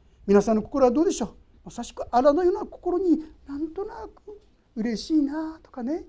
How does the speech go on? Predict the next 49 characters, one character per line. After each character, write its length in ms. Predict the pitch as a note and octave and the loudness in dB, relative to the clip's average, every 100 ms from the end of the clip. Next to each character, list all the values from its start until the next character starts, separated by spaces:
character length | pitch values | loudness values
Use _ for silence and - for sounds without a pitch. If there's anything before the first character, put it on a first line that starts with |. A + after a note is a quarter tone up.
| _ _ | _ _
平 320 | - C#4+ C4 | -6 -2 0
安 100 | D#4 | 0
と 100 | E4+ D#4+ | -2 -10
か、 180 | - - _ | -12 -20 _
そ 140 | - C4 | -6 0
う 60 | |
い 20 | |
う 20 | B3+ | 2
も 60 | |
の 60 | C4 | 4
が 260 | B3 - - | 2 0 -4
訪 180 | A#3 B3 A3 | 0 2 4
れ 80 | A#3+ | 4
た 140 | A#3 | 4
こ 80 | C4 | 4
と 60 | |
が 180 | C#4+ C#4 - - | 4 4 2 -14
あ 120 | - | -16
っ 20 | - | -8
た 120 | C4+ | 4
の 100 | E4 | 4
で 100 | F4 | 6
は 60 | |
な 100 | C#4 C#4 | 4 6
い 40 | |
で 80 | C4+ | 4
し 100 | A3+ | 2
ょ 60 | |
う 20 | F3+ | -2
か。 140 | - - _ _ _ _ - - - - - | -4 -18 _ _ _ _ -20 -20 -20 -18 -12
そ 120 | - | -10
し 60 | F3+ | -2
て、 100 | F#3 | -2
公 360 | - B3+ D4 | 4 10 10
正 280 | C#4+ C4 B3 | 10 6 6
は 260 | A3+ - F3+ | 6 4 0
荒 180 | F#3+ | -2
野 140 | B3+ E4 | 6 4
に 140 | F4 | 6
宿 220 | F4+ E4+ | -2 0
り、 160 | D4 A#3+ - - | -2 -2 -12 -4
義 160 | E3+ | 6
は 160 | G#3+ F3+ | 6 6
果 200 | - - | 0 -8
樹 200 | F#3+ D#4 | -2 0
園 140 | G4 D#4+ | 0 -2
に 40 | |
住 240 | - B3 | -4 -6
む。 80 | G3+ | -6